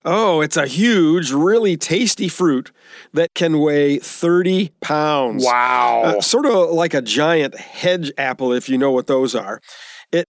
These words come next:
Speaker 1: takes some work to get the skin off, but it's worth it. They grow in India, among other places. So anyway, we still need two more, Scott.
Speaker 2: Well, we've only named sweet fruit.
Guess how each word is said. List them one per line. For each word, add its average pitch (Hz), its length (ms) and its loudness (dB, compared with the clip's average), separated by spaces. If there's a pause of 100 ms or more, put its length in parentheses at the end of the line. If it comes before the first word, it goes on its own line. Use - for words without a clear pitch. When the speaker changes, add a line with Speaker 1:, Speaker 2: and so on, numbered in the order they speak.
Speaker 1:
takes 277 320 -2
some 151 240 0
work 139 480 0
to - 80 -10
get 160 200 -2
the 139 60 -6
skin 185 320 0
off, 110 260 -8
but 127 220 -2
it's 127 220 -4
worth 135 340 -2
it. - 140 -16 (340)
They 143 120 -4
grow 254 280 2
in 170 80 2
India, 160 400 0
among 127 340 -2
other 113 180 -2
places. 117 460 -4 (380)
So 170 300 2
anyway, 170 300 4
we 160 180 2
still 196 340 2
need 180 280 0
two 175 200 0
more, 160 240 2
Scott. - 360 -10 (200)
Speaker 2:
Well, 170 360 0
we've 185 260 2
only 190 260 2
named 151 380 2
sweet - 500 -2
fruit. 123 360 0